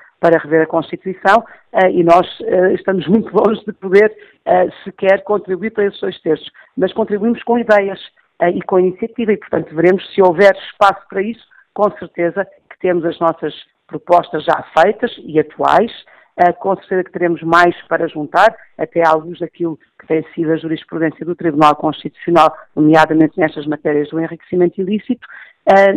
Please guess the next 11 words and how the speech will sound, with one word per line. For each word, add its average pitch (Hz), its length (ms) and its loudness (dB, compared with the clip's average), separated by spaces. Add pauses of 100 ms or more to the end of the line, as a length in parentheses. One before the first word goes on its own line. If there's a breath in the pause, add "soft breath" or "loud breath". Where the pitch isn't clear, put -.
(180)
e, 202 220 -4
e 185 40 -4
estamos 156 300 -2
completamente 165 560 -4
disponíveis 175 540 -4
para, 180 360 2 (240 loud breath)
para 180 180 2
avançar. 180 520 0
Não 151 180 -8
conseguimos 156 480 -8
avançar 156 400 -4